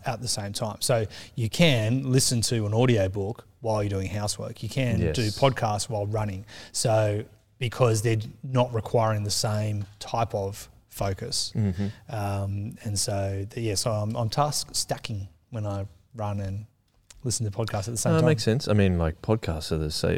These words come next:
Speaker 2: savior of, um, housework, <laughs> I think.
Speaker 1: Oh, yeah, absolutely.
Speaker 2: <laughs> Like, it's, you can do, like, "Oh, I'll go hang the washing out so I can
Speaker 1: Mm.
Speaker 2: listen to my <laughs> podcast that I
Speaker 1: Yeah.
Speaker 2: really wanted to listen to."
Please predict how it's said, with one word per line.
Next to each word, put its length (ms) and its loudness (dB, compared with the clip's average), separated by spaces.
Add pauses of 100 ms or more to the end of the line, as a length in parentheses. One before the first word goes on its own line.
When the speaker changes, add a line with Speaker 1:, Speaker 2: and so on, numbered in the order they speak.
(240)
Speaker 2:
savior 480 0
of, 300 -6
um, 360 -6 (400)
housework, 540 -4
<laughs> 60 -4
I 60 0
think. 360 -6 (240)
Speaker 1:
Oh, 80 10
yeah, 200 4
absolutely. 480 2
Speaker 2:
<laughs> 20 4
Like, 260 4
it's, 220 4
you 100 2
can 140 4
do, 120 2
like, 200 0
"Oh, 300 4 (520)
I'll 200 6
go 300 8
hang 160 4
the 60 4
washing 300 6
out 160 6 (220)
so 180 0
I 60 4
can 100 6
Speaker 1:
Mm. 40 8
Speaker 2:
listen 180 6
to 60 8
my 60 10
<laughs> 140 2
podcast 600 0
that 120 8
I 40 8
Speaker 1:
Yeah. 120 8
Speaker 2:
really 160 8
wanted 220 4
to 60 0
listen 240 -2
to." 200 -4